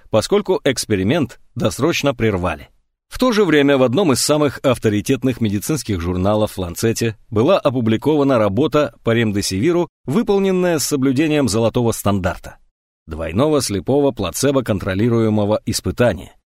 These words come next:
И в отличие от только что описанного исследования, доведенное до конца. Ее результаты были, мягко говоря, разочаровывающими.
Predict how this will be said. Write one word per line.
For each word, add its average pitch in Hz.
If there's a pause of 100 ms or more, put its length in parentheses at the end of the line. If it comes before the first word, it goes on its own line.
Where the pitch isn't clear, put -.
(100)
И 113
в 117
отличие 226
от 214
только 98
что 95
описанного 87
исследования, 160
доведенное 113
до 95
конца. 95 (540)
Ее 131
результаты 190
были, 156
мягко 110
говоря, 143
разочаровывающими. 104